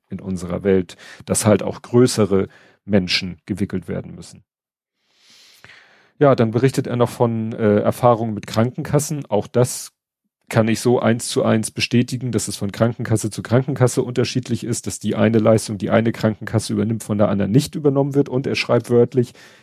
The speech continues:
„Es scheint ausschlaggebend zu sein, welchen Sachbearbeiter man gerade erwischt, weil selbst innerhalb der gleichen Krankenkasse kann es sein, dass der eine berichtet, ja, unser Rollstuhl wurde genehmigt und ein anderer, der bei derselben Krankenkasse ist, sagt, nee, wir müssen da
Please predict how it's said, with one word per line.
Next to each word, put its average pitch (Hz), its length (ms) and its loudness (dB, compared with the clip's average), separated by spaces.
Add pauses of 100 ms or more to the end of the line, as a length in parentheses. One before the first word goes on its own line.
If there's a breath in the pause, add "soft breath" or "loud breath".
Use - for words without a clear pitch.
(340 soft breath)
„Es 117 180 4
scheint 143 340 2
ausschlaggebend 123 840 0
zu - 140 -12
sein, 113 360 2 (160)
welchen 123 260 2
Sachbearbeiter 101 760 2
man 95 160 -8
gerade 95 340 -2
erwischt, 95 380 -12
weil 101 140 0
selbst 110 360 0 (100)
innerhalb 143 460 4
der 120 120 -2
gleichen 127 300 0
Krankenkasse 107 680 -2 (400 soft breath)
kann 110 180 2
es 104 140 2
sein, 107 220 4
dass 104 160 0
der 117 140 4
eine 110 220 2
berichtet, 110 440 -2
ja, 110 80 4
unser 110 240 0
Rollstuhl 110 480 0
wurde 110 200 -2
genehmigt 107 460 -2
und 113 140 -10
ein 117 60 -6
anderer, 127 300 4
der 120 100 4
bei 107 120 4
derselben 104 360 2
Krankenkasse 120 560 -4
ist, 113 100 -6
sagt, 113 180 0
nee, 113 200 2
wir 104 120 -2
müssen 110 260 -6
da 120 260 4